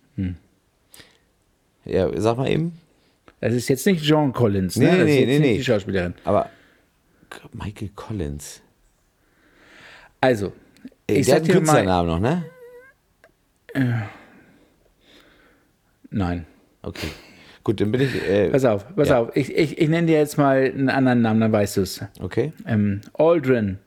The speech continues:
Speaker 2: Aldrin. Sissy Aldrin.
Speaker 1: Nee, Buzz Aldrin.
Speaker 2: Buzz Aldrin?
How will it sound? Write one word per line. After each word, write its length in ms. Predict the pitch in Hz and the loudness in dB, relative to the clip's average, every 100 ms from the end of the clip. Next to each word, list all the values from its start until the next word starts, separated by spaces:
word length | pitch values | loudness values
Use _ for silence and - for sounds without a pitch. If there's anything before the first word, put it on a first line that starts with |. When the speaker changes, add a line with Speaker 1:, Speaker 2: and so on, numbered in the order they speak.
| _ _ _ _ _ _ _ _ _ _ _ _ _ _ | _ _ _ _ _ _ _ _ _ _ _ _ _ _
Speaker 2:
Aldrin. 580 | - 98 110 90 80 80 80 _ _ _ _ | -4 -2 0 -2 -4 -6 -12 _ _ _ _
Sissy 360 | - - - 98 | -10 -8 -2 2
Aldrin. 480 | 98 107 90 82 82 _ _ _ _ _ _ _ _ _ _ | 2 2 -2 -2 -10 _ _ _ _ _ _ _ _ _ _
Speaker 1:
Nee, 360 | - 104 139 147 _ - | -2 0 0 -4 _ -18
Buzz 520 | 175 160 147 - - _ | -2 -2 0 -6 -12 _
Aldrin. 580 | - 107 104 98 92 90 | 0 2 2 0 -2 -2
Speaker 2:
Buzz 180 | - 135 | -2 0
Aldrin? 520 | 123 151 127 82 85 | 0 0 -2 -6 -6